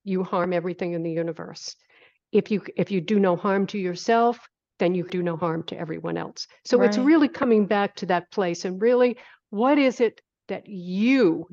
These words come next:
Speaker 1: that makes you feel good, that fulfills you, that is your passion,
Speaker 2: Mm-hmm.
Speaker 1: not what the media tells you it should be?
Speaker 2: It almost makes me think of, like, because, okay, obviously we're supposed to, just for simple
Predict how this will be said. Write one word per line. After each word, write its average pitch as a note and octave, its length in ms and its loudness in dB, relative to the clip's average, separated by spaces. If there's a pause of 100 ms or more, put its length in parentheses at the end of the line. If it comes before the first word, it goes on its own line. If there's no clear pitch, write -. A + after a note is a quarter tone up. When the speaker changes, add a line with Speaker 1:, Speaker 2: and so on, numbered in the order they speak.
Speaker 1:
that G3 140 0
makes G3 400 -2
you A#3+ 200 0
feel F3+ 300 -6
good, F3 200 -8
that - 140 -10
fulfills C4 680 0
you, F3+ 240 0
that F3 160 -4
is F3+ 160 -6
your F#3 180 -6
passion, F3 680 -8 (420)
Speaker 2:
Mm-hmm. G#3+ 80 0
Speaker 1:
not A#3 240 4 (160)
what G#3 240 -2 (120)
the G#3+ 60 4
media F#3+ 380 0
tells F#3 360 -8
you F3 100 -4
it F3 120 -6
should F3 260 -4
be? E3 220 -12 (760)
Speaker 2:
It C#4 260 0
almost F4 280 0
makes D#4+ 200 -4
me D4 120 -6
think A#3 400 2
of, G#3+ 180 2
like, F#3 320 -2
because, B3 380 -2 (500)
okay, A3 200 0 (280)
obviously B3+ 640 2 (140)
we're A3 160 0
supposed G#3+ 640 -4
to, G3 480 -4 (320)
just - 220 -12
for A3 80 -8
simple F#3 500 -6